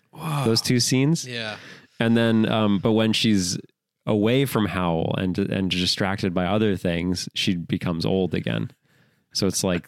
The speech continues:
Speaker 2: <laughs> she's buoyed by the, her attraction to Howl. Or it was just animators really not giving a shit
Speaker 1: Yeah,
Speaker 2: about, like,
Speaker 1: and
Speaker 2: making
Speaker 1: just
Speaker 2: sure the wrink-, but the wrinkles were so intense in the
Speaker 1: <laughs>
Speaker 2: first
Speaker 1: Yeah.
Speaker 2: one.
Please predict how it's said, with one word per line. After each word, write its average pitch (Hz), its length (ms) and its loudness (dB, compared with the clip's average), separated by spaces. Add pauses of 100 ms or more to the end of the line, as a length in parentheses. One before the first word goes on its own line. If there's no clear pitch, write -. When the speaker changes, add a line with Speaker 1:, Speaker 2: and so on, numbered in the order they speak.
(140)
Speaker 2:
<laughs> - 140 -10
she's 90 260 0
buoyed 98 460 0
by 90 420 0
the, 92 520 -2
her 90 180 -2
attraction 87 680 -6
to - 140 -6
Howl. 82 520 -2 (1000)
Or 143 160 4
it - 20 6
was 127 100 4
just 113 120 0
animators 98 520 2
really 90 360 2 (100)
not 92 240 0
giving 90 260 0
a 92 60 0
shit - 340 -2
Speaker 1:
Yeah, 117 120 0
Speaker 2:
about, 92 260 0
like, 90 140 0
Speaker 1:
and 85 40 -8
Speaker 2:
making 92 220 0
Speaker 1:
just - 80 -2
Speaker 2:
sure 92 180 0
the 87 80 0
wrink-, 90 280 -2
but 117 140 0
the 135 100 2
wrinkles 160 380 4
were 120 100 4
so 147 220 4
intense 127 440 2
in 101 80 2
the 95 80 2
Speaker 1:
<laughs> - 60 2
Speaker 2:
first 101 320 0
Speaker 1:
Yeah. 92 80 0
Speaker 2:
one. 95 240 -4